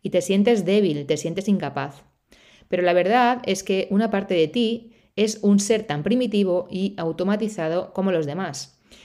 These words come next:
y lo único que te falta es conocer tus sesgos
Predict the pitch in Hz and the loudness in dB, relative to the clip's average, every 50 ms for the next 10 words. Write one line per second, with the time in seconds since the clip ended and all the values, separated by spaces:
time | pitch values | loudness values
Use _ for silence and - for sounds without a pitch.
0 | - _ 196 190 220 240 262 285 277 262 202 196 202 233 233 233 220 214 202 190 | -14 _ -2 0 0 2 2 2 2 2 2 2 0 0 0 0 0 -2 0 0
1 | 196 190 185 - - 180 175 - - 180 165 160 156 - 196 196 196 240 220 226 | -2 -2 -4 -2 -2 -4 -4 -2 -4 -4 -4 -4 -2 -4 -4 -2 -2 -2 -2 0
2 | 202 180 175 190 165 180 185 185 - | 0 -2 -2 0 -2 -2 -2 -2 -8